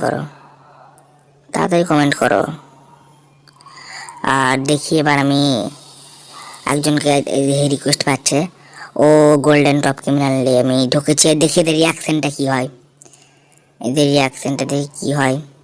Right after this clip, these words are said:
তো এদের রিয়াকশন, হাই, হাই, হাই, হ্যালো, হ্যালো, হ্যালো। তো দেখতে পাচ্ছ,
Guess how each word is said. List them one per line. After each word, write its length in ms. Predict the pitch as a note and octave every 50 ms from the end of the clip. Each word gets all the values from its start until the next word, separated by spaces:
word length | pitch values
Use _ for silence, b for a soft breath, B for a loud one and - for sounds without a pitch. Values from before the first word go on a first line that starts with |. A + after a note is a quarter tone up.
| _ - - _ - - - - -
তো 60 | C#3 C#3 C#3
এদের 180 | C3+ C#3+ D3 D3 C#3 C#3+
রিয়াকশন, 480 | C#3+ D3 D3 D3 - - - D3+ D3 D3 D3 D3 D3 D3 C#3+ D3 - - _ - b b b b b b b b b b b _ _ _ _ _ - - - - - _ _ _ _ - - _ _ _ _ _ - - - - -
হাই, 140 | - F3 F#3+ F#3 F3+
হাই, 140 | F3 E3+ E3+ E3
হাই, 120 | E3 D#3+ D#3+
হ্যালো, 180 | D#3+ D#3+ D#3+ E3 E3
হ্যালো, 160 | D#3+ D#3+ E3 D#3+ D#3+
হ্যালো। 220 | D#3 D#3 D#3 D#3 D#3 D#3 E3 - - - - - - - _ _ _ _ _ _ _ _ - - - b b b b b b b b b b b b b b _ _ _ _ _ _ _ _ _ - D#3+
তো 60 | D3+ D3+ E3
দেখতে 200 | G3+ G#3 - - A#3+ G#3+
পাচ্ছ, 200 | A3 G#3+ -